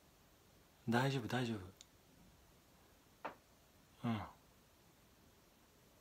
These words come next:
大丈夫。本当に。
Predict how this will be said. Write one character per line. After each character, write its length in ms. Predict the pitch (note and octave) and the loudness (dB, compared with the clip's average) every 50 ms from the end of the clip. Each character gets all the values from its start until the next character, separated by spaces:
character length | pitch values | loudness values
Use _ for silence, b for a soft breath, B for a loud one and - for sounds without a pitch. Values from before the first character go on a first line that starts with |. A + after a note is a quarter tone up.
| - - - - - - - - - - - - - - - - - - - - - - - - - - - - - - - - - - - - - - - - - - G#2+ | -20 -20 -20 -20 -20 -20 -20 -20 -20 -20 -20 -20 -20 -20 -20 -20 -20 -20 -20 -20 -20 -20 -20 -20 -20 -20 -20 -20 -20 -20 -20 -20 -20 -20 -20 -20 -20 -20 -20 -20 -14 -8 -4
大 240 | G#2 A#2+ A#2+ B2 A2+ | 0 2 2 2 2
丈 100 | A2+ A2 | 2 0
夫。 40 | F#2+ F2 F2 - - - - - - - - - - - | -2 -6 -10 -16 -20 -20 -20 -20 -20 -20 -20 -20 -20 -10
本 220 | - - A2+ G#2+ | -4 -2 -2 -2
当 120 | G2+ - G2+ | -2 -2 -4
に。 160 | F#2+ F#2 | -6 -6